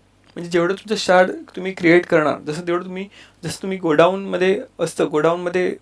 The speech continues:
एक कन्सेप्ट असतो, जेवढं तुम्ही स्पेस घेणार तेवढं तुम्हाला रेंट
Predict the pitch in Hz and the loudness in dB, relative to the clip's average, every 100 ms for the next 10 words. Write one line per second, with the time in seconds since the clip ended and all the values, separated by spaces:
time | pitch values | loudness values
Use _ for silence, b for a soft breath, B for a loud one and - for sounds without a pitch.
0 | - - 175 160 160 185 185 190 170 165 | -6 -4 0 -2 0 -4 -4 -6 -2 -2
1 | 190 190 190 190 - 170 170 165 208 - | -2 -6 -8 -6 -2 -2 0 0 0 -4
2 | b b b - 160 180 180 175 220 254 | b b b -2 -2 -2 -4 -2 -2 -4
3 | _ _ _ _ _ - 165 180 | _ _ _ _ _ 4 6 6